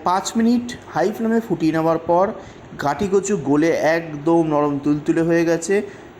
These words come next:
স-, একদম সুন্দরভাবে সব রান্না হয়ে গেছে। ফ্লেমটা অফ করে দিলেই রেডি হয়ে গেল ইলিশ মাছের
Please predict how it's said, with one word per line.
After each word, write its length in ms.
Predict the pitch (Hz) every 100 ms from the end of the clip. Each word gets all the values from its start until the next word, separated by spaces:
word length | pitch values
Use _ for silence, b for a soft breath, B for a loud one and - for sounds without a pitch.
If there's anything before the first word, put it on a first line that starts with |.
| -
স-, 180 | - - - -
একদম 380 | 143 139 135 151 -
সুন্দরভাবে 680 | 175 175 185 196 190 190 208 - - B - - - -
সব 160 | 185 165 147
রান্না 220 | 139 139
হয়ে 240 | 139 120 117
গেছে। 240 | 120 117 76 - - - - - - - - - -
ফ্লেমটা 320 | 160 185 202 202
অফ 80 | 185 -
করে 140 | 202 190
দিলেই 200 | 196 220
রেডি 280 | 160 131 139
হয়ে 240 | 147 147
গেল 200 | 151 156 220 - - - - - -
ইলিশ 280 | 180 214 226 175
মাছের 320 | 139 165 208